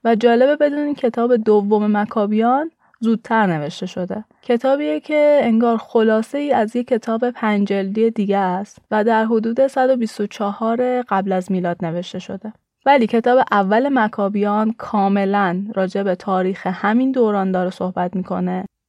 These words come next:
و دوران سه پادشاه اول مکابیان رو برای ما روایت می‌کنه. این کتاب سال صد قبل از میلاد نوشته شده. و آخرین کتابی که ما لازمه ازش صحبت کنیم، کتاب حکمت سلیمانه.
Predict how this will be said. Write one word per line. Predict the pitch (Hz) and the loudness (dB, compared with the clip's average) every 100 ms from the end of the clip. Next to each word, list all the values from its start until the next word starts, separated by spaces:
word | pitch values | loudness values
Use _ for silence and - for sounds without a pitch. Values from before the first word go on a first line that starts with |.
| _ _ | _ _
و | 208 | -2
دوران | 190 220 220 233 262 294 | 2 4 6 4 2 0
سه | - | -2
پادشاه | 226 208 208 214 220 240 | 0 0 0 -2 -4 -2
اول | - 202 214 254 | -2 -2 0 0
مکابیان | 277 247 - 220 214 214 220 | 0 -2 -2 -2 0 0 0
رو | |
برای | 214 190 | 0 0
ما | 202 208 | 0 0
روایت | 180 170 170 170 - | 0 0 -2 -2 -4
می‌کنه. | 180 175 180 190 - _ | -8 -6 -8 -8 -14 _
این | 330 | -4
کتاب | 339 330 330 311 302 302 - | -2 -2 2 4 4 2 -4
سال | - 247 254 277 | -4 0 4 2
صد | - - 247 190 | 0 2 2 2
قبل | 180 175 190 | 0 0 0
از | 180 180 | -2 -2
میلاد | 175 170 175 | -4 -4 -6
نوشته | 175 175 - 180 | -6 -8 -10 -12
شده. | - 185 - 214 _ _ _ _ _ _ - | -12 -12 -14 -16 _ _ _ _ _ _ -6
و | 254 - - | -6 -4 0
آخرین | 254 254 277 269 262 | 2 4 4 4 4
کتابی | 269 262 320 349 | 0 2 2 2
که | 320 | -2
ما | 262 240 | 2 2
لازمه | 233 226 226 | 2 2 0
ازش | 214 208 208 208 | 0 0 -2 -4
صحبت | - 214 214 208 - | -4 -4 -4 -6 -4
کنیم، | 220 220 254 294 311 | 0 2 0 -2 -6
کتاب | - 214 233 233 | -4 -2 0 0
حکمت | 233 220 214 - 233 247 | 0 0 -2 -2 -2 -2
سلیمانه. | 269 - 190 180 175 170 202 | -4 -2 0 0 -4 -6 -8